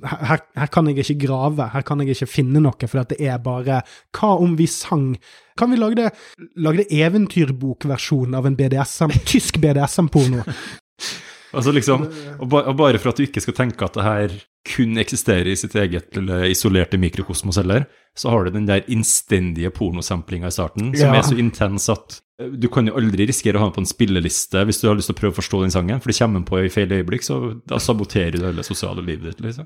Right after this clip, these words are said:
Speaker 1: Ja, det er denne her og, og starten på, eh, Warlord, som er introlåten på, eh, Into Glory Ride, som er, den starter jo også med kopulering og, eh, noen foreldre som kommer og avbryter noen i akten, og så er det noen som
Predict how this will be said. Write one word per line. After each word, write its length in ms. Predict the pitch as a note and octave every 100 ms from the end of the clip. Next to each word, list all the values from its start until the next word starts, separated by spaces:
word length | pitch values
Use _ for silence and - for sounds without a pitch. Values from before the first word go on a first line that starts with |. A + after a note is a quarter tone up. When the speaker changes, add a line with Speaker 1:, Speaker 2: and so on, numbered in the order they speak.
| -
Speaker 1:
Ja, 160 | D#3 E3
det 140 | E3
er 80 | D#3
denne 180 | D3+ D#3+
her 320 | C#3 D#3 C3+
og, 460 | C#3 C#3 C3 B2+ C#3
og 60 | C3+
starten 540 | - D3 - - B2 -
på, 160 | B2 A#2+ A#2+
eh, 240 | A#2 A2+
Warlord, 840 | A#2 C3+ D3+ C3 A#2+ A#2 A#2 A#2 A2+
som 220 | C3 B2
er 500 | B2 B2 A#2 A#2 A#2 B2+
introlåten 680 | B2+ C3 A#2 A2+ - A#2 A2
på, 160 | B2 A#2 A2+
eh, 600 | A2+ A2+ A#2 A#2 A#2 B2
Into 180 | A#2 B2
Glory 220 | B2 A#2+
Ride, 320 | B2 A2+ A#2
som 220 | - A2+
er, 240 | A#2 A#2 A2+ - _
den 160 | C#3 C3
starter 400 | - C3+ - D3+
jo 140 | C3
også 160 | B2+ A#2+
med 320 | A#2+ A#2 A2+ - _
kopulering 800 | - C#3 C#3+ C3+ C3+ A#2+ A2+ G2+ B2 -
og, 420 | A#2+ A#2 A2+ A2+ - _ -
eh, 340 | C3+ A#2+ A#2+
noen 240 | B2 A#2+ C3
foreldre 460 | - B2+ B2+ A#2+ A2+
som 140 | A#2+
kommer 220 | C3+ B2 B2
og 60 |
avbryter 320 | B2 B2 A2+ A#2
noen 200 | - B2+
i 20 |
akten, 380 | A#2 - - A2
og 120 | A#2+ A2
så 140 | B2
er 40 |
det 60 | A#2+
noen 200 | A#2 A2+
som 140 | A#2+